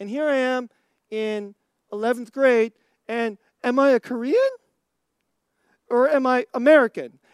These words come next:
And if I'm American, which I am, but does that mean I'm supposed to be white?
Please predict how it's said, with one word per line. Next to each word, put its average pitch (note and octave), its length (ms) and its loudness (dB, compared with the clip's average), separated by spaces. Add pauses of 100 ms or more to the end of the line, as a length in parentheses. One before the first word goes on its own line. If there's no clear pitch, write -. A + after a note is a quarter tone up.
And C#4 140 2
if D#4 100 -4
I'm E4 140 2
American, F#4 680 2
which D#4+ 160 -2
I C4 220 0
am, D#4+ 500 0 (800)
but C#4 340 2
does A#3+ 140 -6
that D#4 160 4
mean D#4 200 -6
I'm C4+ 80 -6
supposed B3 280 -8
to A#3+ 60 -10
be F#3+ 80 -12
white? A3+ 500 -2